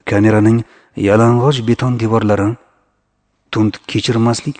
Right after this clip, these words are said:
qonuni uchun ajoyib jihozdir. Qotillar kechirilishi kerak emas. Aksincha, qamoqxonaga tashlanishlari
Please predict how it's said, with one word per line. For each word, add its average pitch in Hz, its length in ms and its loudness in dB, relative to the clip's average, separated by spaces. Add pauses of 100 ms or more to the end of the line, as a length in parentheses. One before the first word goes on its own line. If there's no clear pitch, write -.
qonuni 110 420 0
uchun 131 260 -2 (540)
ajoyib 101 460 -4 (120)
jihozdir. - 560 -6 (1400)
Qotillar 98 520 0 (640)
kechirilishi 92 520 -4
kerak 104 260 -4
emas. 123 260 -2 (960)
Aksincha, 117 480 -2 (500)
qamoqxonaga 110 680 0
tashlanishlari 98 680 -6